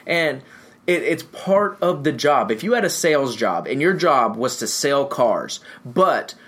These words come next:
you knew going into it that you would have to do desk work, you would have to do paperwork, you would have to do all that stuff, and that was just part of the job too. But you're a salesman, you know, like, you still have to do that other part of your job. And,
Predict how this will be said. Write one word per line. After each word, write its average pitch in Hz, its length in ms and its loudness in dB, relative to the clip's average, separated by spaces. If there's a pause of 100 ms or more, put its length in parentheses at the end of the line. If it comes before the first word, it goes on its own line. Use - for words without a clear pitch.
you 147 180 0
knew 165 220 2
going 180 280 4
into 180 340 2
it 120 120 0
that 120 120 0
you 131 120 0
would 139 80 2
have 135 200 0
to 147 40 -6
do 131 160 -2
desk 127 380 -2
work, 104 240 -2
you 120 100 0
would 120 80 -2
have 127 200 0
to 127 60 -8
do 120 140 -2
paperwork, 113 640 -2
you 120 60 -2
would 120 100 0
have 127 160 0
to 123 120 -4
do 147 420 0
all 147 220 4
that 127 180 0
stuff, 113 320 -2
and 120 120 -2
that 120 140 2
was 127 100 -2
just 143 200 -6
part 151 160 4
of 151 80 -2
the 156 60 0
job 156 280 2
too. 123 320 0 (160)
But 156 240 2
you're 135 160 2
a 107 60 -2
salesman, 123 680 -2 (300)
you 147 140 0
know, 127 160 0
like, 139 360 -2
you 156 140 -2
still 202 380 0
have 190 360 -2
to 160 80 -6
do 160 340 -2
that 143 300 -2
other 151 280 2
part 151 280 2
of 127 120 -2
your 120 100 0
job. 104 500 -2 (540)
And, 117 400 -4